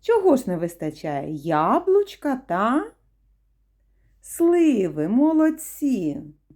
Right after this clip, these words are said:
Тож давайте, дітки, пригадаємо, з якою цифрою ми сьогодні познайомились.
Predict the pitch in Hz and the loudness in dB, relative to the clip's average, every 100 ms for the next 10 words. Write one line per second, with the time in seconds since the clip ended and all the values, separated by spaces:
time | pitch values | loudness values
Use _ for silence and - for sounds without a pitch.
0 | _ _ _ _ _ - 233 214 226 247 | _ _ _ _ _ -2 0 2 2 2
1 | 466 466 330 247 285 - 269 311 311 269 | 2 2 0 2 2 0 -2 0 0 0
2 | 226 160 147 143 - 226 370 494 415 240 | 2 0 0 -2 -4 -4 -2 0 2 2
3 | 196 - 190 190 170 170 175 180 165 165 | 0 -2 -2 -2 -4 -4 -6 -6 -4 -4
4 | 165 156 165 151 170 165 147 135 135 143 | -6 -6 -8 -6 -4 -2 -2 -2 -6 -10